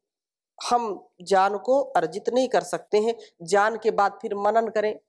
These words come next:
मनन, चिंतन, निधिध्यासन, लेकिन जब तक समझेंगे नहीं तब तक पूरा लाभ नहीं मिलेगा। ब्रह्म के महत्व को सभी शास्त्रों ने गाया है और उसी बात को यहाँ पर,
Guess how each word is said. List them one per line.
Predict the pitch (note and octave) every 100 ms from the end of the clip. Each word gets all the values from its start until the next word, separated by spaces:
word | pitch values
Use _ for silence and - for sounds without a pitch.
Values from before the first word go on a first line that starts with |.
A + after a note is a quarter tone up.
| _ _ _ -
मनन, | F3 F#3 F#3
चिंतन, | F#3 F#3 F3 F3+ G3 - F3+
निधिध्यासन, | F3+ F3+ E3 F#3 F3+ F#3 F#3 - _ _ -
लेकिन | A3 C4+ G#3+
जब | A3+ - C#4+
तक | C#4+ D#4+ E4 - _ -
समझेंगे | - A#3 A3 G#3+ D#4 D4
नहीं | A3+ F#3+ A3+ A#3+ _ -
तब | A3 -
तक | G#3+ G#3+ - _ _ _ _ _ _ _ _ _ _ -
पूरा | G#3 G3 A#3 - -
लाभ | F3 E3 D#3+ D#3+
नहीं | C#3 C3
मिलेगा। | A#2+ A2+ A2+ A#2 _ _ _ _ -
ब्रह्म | E3 E4 F4
के | F#4+ F#4+
महत्व | D#4 D#4+ F4+ -
को | - B3+ C#4 D4 -
सभी | - B3+ C#4+
शास्त्रों | D#4 B3+ A#3 - B3 B3
ने | A#3+
गाया | G3 F3+ G#3+
है | B3 D4+ F4+ _ _ _ _ _ _ -
और | C4+ D4+ D#4
उसी | - C#4 C#4+ F#4+ F4
बात | B3 C4 C4+
को | - D#4+
यहाँ | D4+ C4 A#3+ C#4+
पर, | C#4+ C#4+